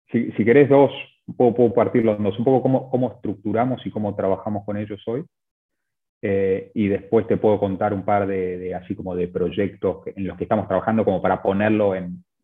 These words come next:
en ejemplos, ¿no? A ver, hoy lo, lo que es muy interesante de cómo está estructurado en Delivery Hero, y, y por eso veo muchas que están haciendo lo mismo, eh, creo que el equipo de,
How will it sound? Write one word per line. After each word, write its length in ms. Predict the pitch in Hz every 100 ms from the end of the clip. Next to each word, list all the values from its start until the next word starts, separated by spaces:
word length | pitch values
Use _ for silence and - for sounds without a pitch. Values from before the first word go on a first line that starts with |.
| _ _ _ _ _
en 120 | 107
ejemplos, 520 | 107 120 95 85 85 85
¿no? 200 | 156 - _ _ _
A 100 | -
ver, 380 | 113 110 - - _ _ _ _
hoy 440 | 135 160 185 190 - - -
lo, 240 | 113 -
lo 220 | - 113 104
que 80 |
es 60 | 135
muy 160 | 143 143
interesante 500 | 123 104 135 139 123
de 100 | -
cómo 180 | 123
está 140 | 113 127
estructurado 1160 | - 107 - 104 110 120 117 110 101 98 95 -
en 140 | 98
Delivery 400 | 95 101 110 101 120
Hero, 280 | 127 131 123
y, 120 | 98 120
y 140 | 104 - _ _ _
por 140 | 120
eso 120 | 123
veo 200 | 135 139
muchas 360 | 120 131 135 135
que 80 | 127
están 180 | 117 107
haciendo 260 | 120 113
lo 60 | 101
mismo, 440 | 110 120 139 - _ _ _ _ _ _ _
eh, 640 | 110 104 101 95 98 - _ _ _ _ - -
creo 220 | 147 120
que 80 | 113
el 80 |
equipo 440 | 110 120 131 131 110
de, 380 | 101 95 -